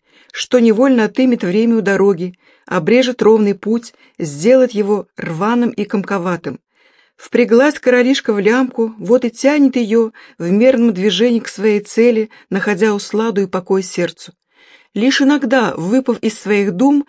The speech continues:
зачерпнёт кружку из реки, хлебнёт прозрачной студёной водицы, остатки выплеснет в лицо, невольно проливая за ворот, разомнёт горячие щёки,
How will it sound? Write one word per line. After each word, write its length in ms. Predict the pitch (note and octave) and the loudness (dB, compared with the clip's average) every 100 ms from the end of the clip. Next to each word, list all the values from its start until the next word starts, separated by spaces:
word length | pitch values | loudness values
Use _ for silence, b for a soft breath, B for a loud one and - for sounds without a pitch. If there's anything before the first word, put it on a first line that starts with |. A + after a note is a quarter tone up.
| B B | B B
зачерпнёт 680 | E3 A3 B3 A#3 - C#4+ C#4+ | -4 0 2 0 2 0 0
кружку 480 | - A3 G#3+ - G#3 | -2 0 0 -2 -4
из 120 | E3+ | -2
реки, 520 | F3+ F#3 - A#3+ C4 b b b | -4 -6 -4 -4 -4 b b b
хлебнёт 580 | - A3+ G#3 B3+ C#4+ | 0 0 4 2 2
прозрачной 640 | - G3+ F#3 G#3 A3+ - F#3 | 0 -2 0 -2 -2 -6 -6
студёной 480 | - G3 G3 F#3 | -4 -2 0 0
водицы, 640 | E3+ E3+ D#3+ B3 - G#3+ - B B | 0 -2 -2 -4 -4 -12 -12 B B
остатки 480 | - G#3+ - D4 C#4 | -6 -4 -4 -4 -2
выплеснет 540 | F#3 F#3+ F#3 F3 F3 E3+ | -2 -2 -2 -4 -6 -6
в 80 | |
лицо, 480 | E3+ F3 - C4+ C4+ B B - | -6 -6 -2 -2 -2 B B -4
невольно 420 | G3+ F#3+ A3+ G#3+ | -2 2 2 2
проливая 520 | G#3+ F#3+ G#3 G3+ G#3 | 0 0 0 0 -2
за 160 | F3+ G3+ | -2 -2
ворот, 400 | F#3+ G3 F#3+ _ b b b | -2 -2 -4 _ b b b
разомнёт 580 | G#3 G3+ A3+ A#3+ D4+ | 0 2 2 4 2
горячие 440 | D#3+ F#3+ F#3+ F#3 F#3 | 0 0 0 -4 -6
щёки, 480 | - B3 B3+ A3+ | -2 0 0 -4